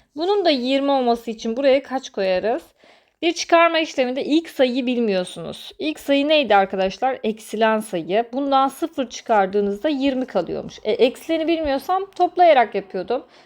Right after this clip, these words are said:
Yirmi ile sıfırı toplarsam yine yirmi bulurum. Demek ki cevabım yirmi olacakmış. Diğer bir sorumuz. Buradan başlayacağız.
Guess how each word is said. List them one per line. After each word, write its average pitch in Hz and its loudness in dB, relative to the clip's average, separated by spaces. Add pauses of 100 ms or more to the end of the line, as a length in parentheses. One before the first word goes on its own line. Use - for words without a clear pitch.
(140)
Yirmi 339 0
ile 254 2
sıfırı 262 -6
toplarsam 262 0
yine 285 -2 (120)
yirmi 311 -2
bulurum. 190 -2
Demek 254 -4
ki 208 -8
cevabım 226 2
yirmi 240 -4
olacakmış. 180 -6 (2250)
Diğer 285 6
bir 247 -6
sorumuz. 226 -4
Buradan 240 0
başlayacağız. 190 2